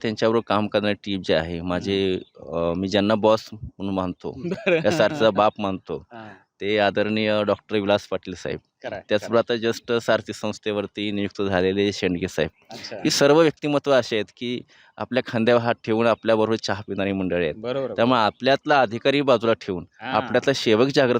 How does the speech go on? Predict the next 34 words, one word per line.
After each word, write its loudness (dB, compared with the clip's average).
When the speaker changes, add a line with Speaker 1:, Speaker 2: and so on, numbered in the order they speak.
Speaker 1:
करतात 0
Speaker 2:
हम्म. -16
Speaker 1:
आणि -6
त्यामुळंच 2
आम्हाला 2
काम 0
करण्याची -6
खूप -10
मोठी, -4
अ, 4
ऊर्जा 2
प्राप्त 0
होते. -4
Speaker 2:
हम्म. -18
Speaker 1:
मी 2
तर 2
म्हणेन 2
की, 0
अ, 2
ज्यांना 2
ज्यांना 4
याच्यामध्ये 2
यायचं 0
आहे -6
त्यांनी -4
सारथीशी -2
कनेक्ट -2
व्हावं -4
Speaker 2:
अच्छा. -8
Speaker 1:
आणि 0
सारथीच्या -2
सर्व, 2
अ, -2
योजनांचा 0